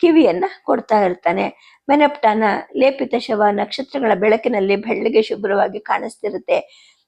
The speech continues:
ನೀಲ ನದಿಯ ತಟದಲ್ಲಿ ನಾಯಕನನ್ನ ನಾನು ಮೊದಲ ಸಲ ಕಂಡಿದ್ದನ್ನ ಅವನು ನೆನೆಸ್ಕೊಳ್ತಾನೆ. "ಆ ರಾತ್ರಿ ನಾನು ಹಾಡ್ ಹೇಳ್ತಾ ಕೂತ್ಕೊಂಡಿದ್ದೆ, ಇಂದು ಯಾರೊಡನೆ ನಾನು ಮಾತಾಡ್ಲಿ?" ಅಂತ. ಮೆನಪ್ಟಾನನ ನೋಡಿದ್ಮೇಲೆ, "ಈ ಹಾಡಿನ ಹಾಡೋದ್ ಬೇಡ,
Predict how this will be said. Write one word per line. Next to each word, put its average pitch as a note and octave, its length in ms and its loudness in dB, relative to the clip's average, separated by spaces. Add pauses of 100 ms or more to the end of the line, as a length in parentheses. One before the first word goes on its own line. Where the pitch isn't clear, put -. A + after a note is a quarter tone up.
ನೀಲ E4+ 240 6
ನದಿಯ A#3+ 340 2
ತಟದಲ್ಲಿ A3+ 560 2
ನಾಯಕನನ್ನ G#3+ 680 0
ನಾನು G#3 320 0
ಮೊದಲ G3+ 260 -2
ಸಲ C4 260 -4
ಕಂಡಿದ್ದನ್ನ G#3 640 -2
ಅವನು F#3+ 160 -6
ನೆನೆಸ್ಕೊಳ್ತಾನೆ. G3+ 920 -6 (380)
"ಆ A3 100 2
ರಾತ್ರಿ G#3+ 360 0
ನಾನು G#3 200 0
ಹಾಡ್ G#3 220 -2
ಹೇಳ್ತಾ G#3+ 240 2
ಕೂತ್ಕೊಂಡಿದ್ದೆ, F#3 1080 -4
ಇಂದು A#3+ 480 4
ಯಾರೊಡನೆ A3 520 2
ನಾನು G3 280 -2
ಮಾತಾಡ್ಲಿ?" G3 800 0 (360)
ಅಂತ. G3+ 200 -4 (500)
ಮೆನಪ್ಟಾನನ D4 720 2
ನೋಡಿದ್ಮೇಲೆ, A3 760 0
"ಈ B3+ 100 0
ಹಾಡಿನ G#3+ 500 0
ಹಾಡೋದ್ A3 440 2
ಬೇಡ, G3 220 2